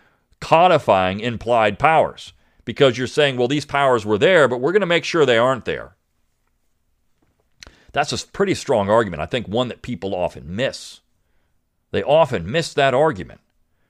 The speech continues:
for what the Constitution really is, because this is what the people who sold it to the state said it was. A limited federal republic.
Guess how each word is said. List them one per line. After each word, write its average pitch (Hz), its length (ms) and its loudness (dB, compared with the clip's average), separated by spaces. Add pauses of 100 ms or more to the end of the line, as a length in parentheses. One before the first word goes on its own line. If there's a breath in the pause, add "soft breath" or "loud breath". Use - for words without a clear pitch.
(500)
for 120 120 -2
what 147 240 -2
the - 60 -4
Constitution 135 720 -4
really 143 380 -2
is, 117 320 -2 (420)
because 135 440 -2
this 151 160 -10
is 127 100 -14
what 151 160 -2
the - 80 -8
people 139 520 -4
who 120 160 -8
sold 226 480 2
it - 100 -4
to 147 60 -10
the 120 100 -10
state 120 300 -4
said 107 200 -4
it 87 120 -10
was. - 280 -14 (1800)
A 127 180 2
limited 143 840 -2
federal 113 640 2
republic. - 720 -6